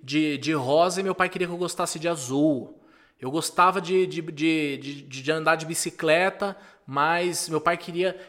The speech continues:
eu fui, eu fui engenheiro, mas meu pai queria que, que eu fosse, eu, que eu fosse advogado." A gente só vai acumulando, né? E acumulando sempre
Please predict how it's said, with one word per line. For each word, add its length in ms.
eu 120
fui, 240
eu 100
fui 200
engenheiro, 720
mas 200
meu 120
pai 160
queria 200
que, 240
que 300
eu 40
fosse, 800
eu, 80
que 180
eu 60
fosse 200
advogado." 1040
A 40
gente 180
só 120
vai 140
acumulando, 1120
né? 240
E 100
acumulando 800
sempre 680